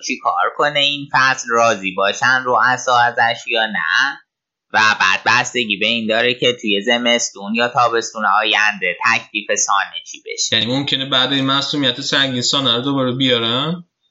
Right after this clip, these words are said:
Speaker 1: صد درصد آره، روش حساب می‌کنم، به خصوص این که الان برای جراحیش، اه، رفته و دکتر،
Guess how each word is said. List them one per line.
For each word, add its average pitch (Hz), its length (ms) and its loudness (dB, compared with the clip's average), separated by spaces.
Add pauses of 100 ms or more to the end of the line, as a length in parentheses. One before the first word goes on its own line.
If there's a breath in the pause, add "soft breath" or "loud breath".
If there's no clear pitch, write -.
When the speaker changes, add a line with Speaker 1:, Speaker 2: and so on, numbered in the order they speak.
(920)
Speaker 1:
صد 101 420 2
درصد 80 680 -2
آره، 85 220 0
روش 82 280 -4
حساب 85 420 -2
می‌کنم، 98 380 -2
به 104 100 2
خصوص 120 420 -2
این 104 120 -2
که 113 140 -2
الان 110 320 0
برای 110 340 2
جراحیش، 117 1000 0 (580)
اه، 101 360 4
رفته 104 1300 2
و 107 260 -2
دکتر، 110 340 -2